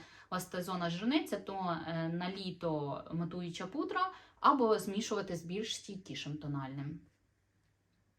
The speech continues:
Класно. Я трішки підмалювала брови, ви бачите, і губи. Е, і покажу зараз вам цю космічну палетку, чим вона мені дуже сподобалась. Не тільки дизайн <laughs> неймовірний, дуже красива, вона така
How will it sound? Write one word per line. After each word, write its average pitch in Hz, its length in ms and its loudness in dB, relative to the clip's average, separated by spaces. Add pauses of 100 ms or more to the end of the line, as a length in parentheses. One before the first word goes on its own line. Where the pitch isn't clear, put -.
(160)
Класно. - 280 -12 (560)
Я 240 140 2
трішки 208 360 -6
підмалювала 180 680 0
брови, 175 400 0
ви 165 140 -2
бачите, 165 480 0
і 170 120 0
губи. 277 420 4 (440)
Е, 190 240 -2
і 202 180 -4
покажу 202 440 -4
зараз 190 240 -6
вам 185 240 -4
цю 202 140 -8
космічну 196 600 -4
палетку, 185 480 -2
чим 214 280 -2
вона 185 320 2
мені 185 240 -2
дуже 190 220 -6
сподобалась. 196 520 0
Не 254 140 6
тільки 202 600 0 (400)
дизайн 233 1200 10 (240)
<laughs> - 280 -16
неймовірний, 214 880 6
дуже 180 400 -2
красива, 208 640 0
вона 175 200 0
така 165 260 0